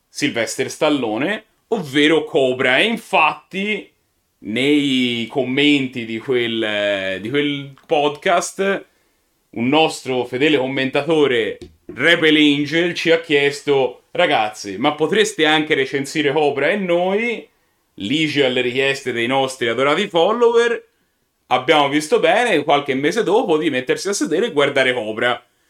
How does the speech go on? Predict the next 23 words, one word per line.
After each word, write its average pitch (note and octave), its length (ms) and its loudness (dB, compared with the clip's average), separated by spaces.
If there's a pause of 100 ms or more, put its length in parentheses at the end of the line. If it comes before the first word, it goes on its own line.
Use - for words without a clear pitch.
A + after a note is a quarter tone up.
(280)
un C3+ 160 -6
film D#3 520 -2
di B2 120 0
azione E3 640 0
con C#3 160 -2
appunto C#3 500 -2
Sylvester A2+ 580 -4
Stallone, F#3+ 520 0
uscito C3+ 520 -6
anch'esso C3 500 -2
nel A#2 160 -6 (800)
millenovecentottantasei, F3+ 1000 -2 (640)
che G3+ 140 2
ha F#3 80 6
un A#3+ 160 -2
taglio F#3+ 380 0
però E3 220 2
molto D3 560 2
diverso B2+ 520 -2
rispetto A#2+ 480 -6
a A#2 80 -6
Codice A#2 340 -6
Magnum. G#2+ 720 -8